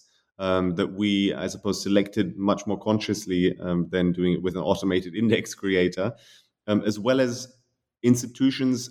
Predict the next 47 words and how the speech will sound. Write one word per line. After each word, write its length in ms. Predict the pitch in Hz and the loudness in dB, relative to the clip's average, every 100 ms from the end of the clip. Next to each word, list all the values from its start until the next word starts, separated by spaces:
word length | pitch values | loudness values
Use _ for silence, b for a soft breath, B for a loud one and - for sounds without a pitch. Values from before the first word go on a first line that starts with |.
| - | -4
and 160 | 110 110 | 2 2
exhibitions, 800 | - 101 117 120 85 85 - - _ | 2 0 0 0 0 -2 -6 -14 _
um, 180 | 92 90 | -4 -2
that 100 | 92 | -2
have 180 | 98 95 | -4 -4
been 120 | 98 | 0
mentioned 320 | 92 92 90 | 0 0 -6
throughout 260 | - 87 - | -6 -6 -4
the 60 | |
book, 280 | 90 82 82 - | -10 -12 -14 -16
because 280 | 90 92 - | -12 -10 -6
we 100 | 98 | -2
really 260 | 107 107 | 0 0
felt 260 | 104 101 87 | 0 -2 -2
that 180 | 85 - | -8 -2
these, 360 | 104 98 - b b b b | 2 2 -2 b b b b
this 160 | 110 117 | -2 -2
is 80 | 113 | 2
something 280 | 117 101 95 | 2 2 -2
we 140 | 117 | 0
often 280 | 104 - 95 | 0 0 -4
look 160 | 92 | -4
for 180 | - 92 | -2 0
when 120 | 92 | 2
we 100 | 90 | 2
open 240 | 82 90 90 | 0 0 -2
a 60 | |
book. 200 | 85 87 - | -4 -6 -4
We 80 | 120 | -4
want 140 | 92 | -2
to 60 | 92 | -4
see 220 | - 107 | -6 -4
what 180 | 95 104 | 2 4
are 60 | 95 | 2
the 80 | |
central 360 | 95 98 92 95 | -2 -4 -4 -4
exhibitions 540 | 82 - 117 110 98 | -6 -6 -6 -4 -4
that 100 | 85 | -4
have 200 | 87 87 | -6 -6
been 100 | - | -6
discussed, 540 | 87 - - 87 - - b b b _ | -6 -6 -4 -4 -6 -14 b b b _
um, 440 | 87 87 85 82 - _ _ - | -4 -2 0 -2 -8 _ _ -4
what 160 | 110 | 0
are 60 | 101 | 2
the 120 | 98 | 0
institutions 680 | 95 - - 117 117 101 - | -2 -8 -4 -2 0 -2 0
that, 220 | 87 - | -4 -4